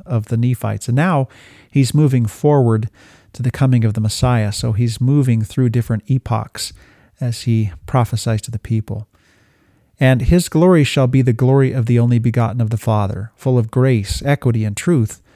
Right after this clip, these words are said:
full of patience, mercy, and long-suffering, quick to hear the cries of his people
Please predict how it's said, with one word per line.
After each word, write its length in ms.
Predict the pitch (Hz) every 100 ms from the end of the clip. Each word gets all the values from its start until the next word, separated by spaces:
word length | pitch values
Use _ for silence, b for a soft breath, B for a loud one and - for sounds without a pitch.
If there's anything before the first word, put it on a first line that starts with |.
| b b
full 200 | - 180
of 160 | 165 -
patience, 560 | 165 147 - 104 -
mercy, 360 | 127 143 123 117
and 120 | 110
long-suffering, 720 | 107 104 - 117 104 98 95 - -
quick 360 | 143 160 - B B B
to 80 | -
hear 140 | 113 113
the 100 | 113
cries 340 | 131 127 123
of 80 | 123
his 140 | 117
people 480 | - 123 117 131